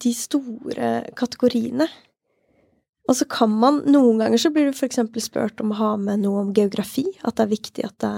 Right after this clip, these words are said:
er nasjonalt og ikke bare lokalt. Ehm, andre ganger kanskje vil legge med tilbakemeldinger fra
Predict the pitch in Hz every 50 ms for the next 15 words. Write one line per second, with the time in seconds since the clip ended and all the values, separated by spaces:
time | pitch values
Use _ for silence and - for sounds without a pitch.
0 | - 208 - - _ _ _ _ _ _ _ _ _ - 220 220 - - - 220
1 | 220 208 233 247 247 - - - - 220 214 - - 208 202 208 208 202 208 202
2 | 202 196 202 - - 214 220 226 233 233 233 - _ - - - - - - _
3 | _ _ _ - _ _ _ _ _ _ _ - - 220 214 208 208 208 208 208
4 | 208 208 208 214 208 _ _ _ - - - - _ _ _ _ - 240 226 214
5 | 220 202 214 208 226 226 220 - 220 220 220 214 208 202 208 208 202 208 214 -
6 | 208 208 208 208 214 208 208 - - 214 220 214 208 - - - - - - -
7 | - - 339 339 - - - 233